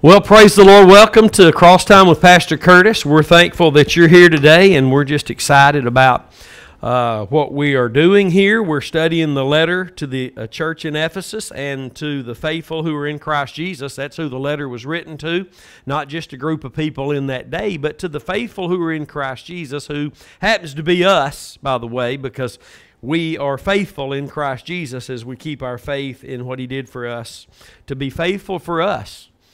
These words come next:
to us at Calvary on that cross. And I'm thankful today. And, uh, on this wonderful Friday here in Queen City, Texas, on the thirteenth day of October, we're in our forty-ninth session. And as I said earlier, we're in the book of Ephesians. I hope you get your Bible, and many of you in our area who are watching right now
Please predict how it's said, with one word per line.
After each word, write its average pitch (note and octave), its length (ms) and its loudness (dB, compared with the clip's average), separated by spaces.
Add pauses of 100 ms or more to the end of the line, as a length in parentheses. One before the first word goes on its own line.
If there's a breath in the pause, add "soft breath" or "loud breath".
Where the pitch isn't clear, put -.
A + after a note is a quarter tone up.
(200 soft breath)
to E3+ 180 -8
us E3+ 340 -10
at A#2 140 -18
Calvary A#2+ 500 -12
on C3 180 -12
that C#3 140 -14
cross. A#2 480 -14
And A2+ 80 -18
I'm A#2 120 -18
thankful C#3+ 440 -14
today. C#3 380 -8
And, A#2 100 -10 (380 loud breath)
uh, C#3+ 300 -4
on D3+ 180 -6
this F#3 220 -8
wonderful F#3+ 520 -6
Friday G3 460 -4
here G3 180 -4
in F3 120 -6
Queen G3 320 -6
City, F3+ 240 -8
Texas, F#3+ 440 -10
on E3 140 -8
the C#3 80 -10
thirteenth E3+ 560 -10
day F3 160 -8
of D#3 140 -6
October, F3+ 640 -6 (340 soft breath)
we're D#3+ 220 -6
in D3 60 -6
our C3 100 -8
forty-ninth E3 760 -4
session. F3 640 -8 (500 soft breath)
And B2+ 300 -8
as B2+ 220 -4
I C#3 100 -4
said D#3+ 300 -6
earlier, E3+ 400 -4
we're D3+ 240 -6
in C#3 80 -10
the C3+ 80 -12
book - 200 -6
of C#3 120 -12
Ephesians. E3+ 600 -10
I C3+ 120 -6
hope D#3 240 -8
you D3 100 -6
get D#3 260 -10
your C#3+ 120 -12
Bible, E3+ 480 -2
and B2+ 120 -8
many D#3+ 220 -8
of C#3+ 100 -12
you D#3+ 180 -10
in D3 60 -10
our D3 220 -8
area F3+ 400 -6
who D#3+ 160 -6
are C#3+ 80 -6
watching C#3+ 440 -8
right D3 220 -10
now D#3+ 380 -8